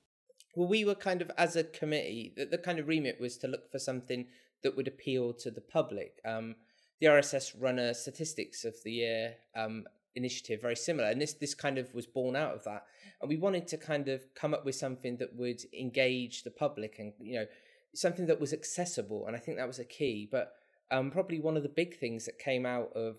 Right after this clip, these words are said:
us doing this was to get something that was positive, because, you know, it hasn't always been that positive over the last year. And, and when we kind of came together as a committee, when we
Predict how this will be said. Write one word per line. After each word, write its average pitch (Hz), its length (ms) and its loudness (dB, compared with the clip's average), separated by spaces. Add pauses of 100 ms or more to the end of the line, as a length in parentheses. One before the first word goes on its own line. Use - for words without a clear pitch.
(120)
us - 240 -8 (160)
doing 139 260 4
this 104 240 -6
was 117 320 -8
to - 100 -16 (180)
get - 140 0
something 175 200 -8
that 147 80 -4
was - 100 -10
positive, 147 600 -2 (120)
because, 131 460 -2 (360)
you 135 100 -4
know, 117 320 0
it - 160 -4 (120)
hasn't 160 320 0
always 147 260 8
been 151 200 4
that 147 160 0
positive 131 420 2
over 120 220 2
the 120 100 0
last 123 340 0
year. 123 220 4 (420)
And, 135 260 4
and 143 100 2
when 156 140 8
we 156 80 4
kind 156 220 0
of 139 60 0
came 135 320 0
together 123 560 0
as 110 140 -10
a 113 60 -10
committee, 110 640 -6
when 120 160 -2
we 113 160 -8